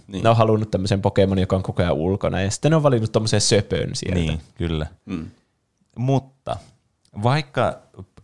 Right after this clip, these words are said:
Speaker 3: niinku Pikachu on <laughs> varmastikin maailman tunnetuin maskotti, tai ainakin yksi maailman tunnetuimmista maskoteista, niin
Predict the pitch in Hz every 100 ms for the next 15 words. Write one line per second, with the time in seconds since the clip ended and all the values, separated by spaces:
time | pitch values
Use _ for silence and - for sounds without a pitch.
0 | - 104 92 - 123 120 101 - 87 85
1 | 80 - 90 101 117 - - 92 - _
2 | 98 117 - - - 101 92 90 90 90
3 | 82 78 76 76 - - - 90 - _
4 | _ 80 76 80 87 80 71 _ 85 -
5 | 87 80 80 - 95 85 82 76 76 87
6 | 85 87 - - 76 - - _ _ _
7 | _ _ _ 107 101 98 -